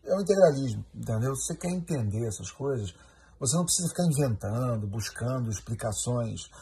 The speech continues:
eh, lisérgicas na Europa, enfim. Tá aqui, ó. Leiam tudo o que vocês puderem sobre o integralismo, que é um fenômeno brasileiro, com muita história, com muita influência no século vinte e com muitas lições,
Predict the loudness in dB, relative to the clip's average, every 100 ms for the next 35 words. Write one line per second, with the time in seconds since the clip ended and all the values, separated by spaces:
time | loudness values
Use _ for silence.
0 | -20 -20 -4 0 2 2 4 4 4 6
1 | 6 4 0 -2 0 0 0 2 4 4
2 | 2 -4 -4 -4 -4 -6 -16 -14 -6 -2
3 | -2 -2 -4 -6 -8 -20 -20 -16 -4 2
4 | 4 4 0 -2 -12 -18 -4 0 2 0
5 | -2 -2 -2 -2 2 2 2 0 0 0
6 | 0 0 0 -2 -2 -2 -2 -2 -2 0
7 | 0 2 0 2 2 2 0 -2 -2 -2
8 | -6 -16 -20 -6 -2 2 2 2 0 -4
9 | -2 0 2 0 0 4 4 4 2 -2
10 | -2 -2 -2 -2 -2 -4 -2 -4 -4 -6
11 | -4 -2 -2 -4 -10 -18 -16 -6 -2 2
12 | 0 -2 -14 -20 -20 -4 0 4 4 2
13 | 0 -2 -2 -2 -2 -4